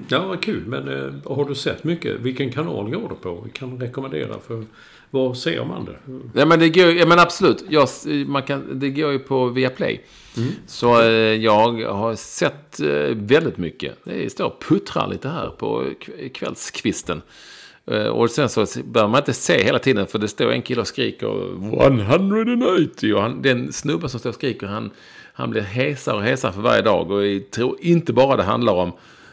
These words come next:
Speaker 2: eh, att han skriker. Och sen så tittar man när det är liksom mer spännande och så, så, och publiken är upp, och u-, alla är utklädda till något konstigt och, och upp och skriker och gormar och så och sjunger. Ja, det är verkligen,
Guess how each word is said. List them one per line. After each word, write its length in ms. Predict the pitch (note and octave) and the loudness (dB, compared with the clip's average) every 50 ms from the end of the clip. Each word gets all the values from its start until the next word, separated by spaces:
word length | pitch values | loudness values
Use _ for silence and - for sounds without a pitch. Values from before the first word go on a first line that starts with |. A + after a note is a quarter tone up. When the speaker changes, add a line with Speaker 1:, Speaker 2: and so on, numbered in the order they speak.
| _ _ | _ _
Speaker 2:
eh, 220 | - C2+ C2+ - A2+ | -4 -2 -2 -2 -2
att 160 | G2 G2+ - | -4 -6 -6
han 160 | - G#2+ G2 | -8 -8 -8
skriker. 600 | F#2+ - - - A#2 G2+ E2+ - - - E2+ D2+ - - _ _ _ _ _ _ _ | -8 -6 -2 -2 -2 -2 -2 -6 -8 -8 -8 -8 -10 -14 _ _ _ _ _ _ _
Och 120 | - B2+ | -4 0
sen 160 | - D3+ C#3 A2+ | 2 2 2 2
så 100 | - A2 | 0 -4
tittar 280 | - - C3 C3 D3 | -4 -4 -2 -2 0
man 140 | C#3 B2 A2+ | 0 0 0
när 100 | A2+ A2+ | 0 0
det 80 | A#2 A#2 | 0 0
är 40 | |
liksom 220 | A2+ A2 - - B2+ | 0 0 0 -2 -2
mer 120 | C3+ A#2 | 0 -2
spännande 720 | - - - B2 A#2+ A#2+ A#2+ A#2+ A2 G2 F2 E2+ F#2 F#2 G2 | -2 -2 0 0 0 2 2 0 -2 -2 -2 -2 -2 -2 -2
och 200 | G2+ G2+ G2+ F#2 | -4 -6 -8 -6
så, 240 | - A2+ G2+ - | -4 -4 -4 -4
så, 160 | - - F2+ F2 | -4 -6 -4 -4
och 160 | G2+ G2+ G2+ | -2 -2 -2
publiken 560 | - A2 A2+ B2+ B2+ G#2+ - - - - F#2+ | -2 -2 -2 -2 -2 -4 -4 -6 -6 -6 -4
är 40 | G2 | -2
upp, 360 | G#2+ A#2 A2+ - _ _ - | -4 -4 -6 -10 _ _ -4
och 100 | G#2 G2+ | -2 0
u-, 220 | G2+ G#2+ A2+ C3 C3 | 0 0 0 0 0
alla 200 | B2+ B2+ B2 G#2+ | 2 2 2 2
är 40 | G2+ | 2
utklädda 540 | C#3 D3 - - - - F#2+ F2 D#2+ - | 0 -2 -4 -8 -6 -4 -4 -4 -4 -6
till 140 | E2+ - F#2+ | -8 -8 -10
något 120 | G#2 F#2+ - | -10 -10 -8
konstigt 480 | - A#2 A#2 - - - F2+ - - G2 | -8 -8 -8 -8 -8 -10 -12 -10 -8 -8
och, 160 | - - G1+ - - - - - - - - - - - - - - | -6 -6 -6 -6 -8 -10 -12 -14 -16 -18 -20 -20 -20 -20 -20 -20 -18
och 220 | - - - - A2 | -16 -12 -8 -8 -8
upp 140 | - - | -6 -6
och 80 | - - | -8 -8
skriker 360 | - - A#2+ G2+ F2 - - | -4 -4 -4 -4 -4 -6 -8
och 80 | F2+ F2+ | -8 -4
gormar 240 | G2 G#2 A2 G#2+ G2 | -4 -4 -4 -4 -6
och 60 | F#2 | -8
så 120 | - - F#2+ | -6 -6 -4
och 440 | - F2+ F#2 F#2 F#2+ G2+ G#2 G2+ - | -4 -4 -4 -6 -6 -6 -6 -8 -4
sjunger. 400 | - A#2+ A2 F#2 D#2+ D2+ D2 D2 - _ _ - - - - - - - - - - | -2 -2 -2 -2 -4 -8 -12 -14 -16 _ _ -20 -20 -20 -20 -20 -20 -20 -20 -12 -2
Ja, 120 | - G2+ | 0 2
det 160 | G2+ G2 G2 F2+ | 4 4 4 4
är 40 | |
verkligen, 560 | E2+ G#2 B2 C3 B2+ - A#2 G2+ F#2 F2 E2+ | 6 6 4 4 4 4 2 2 2 0 -4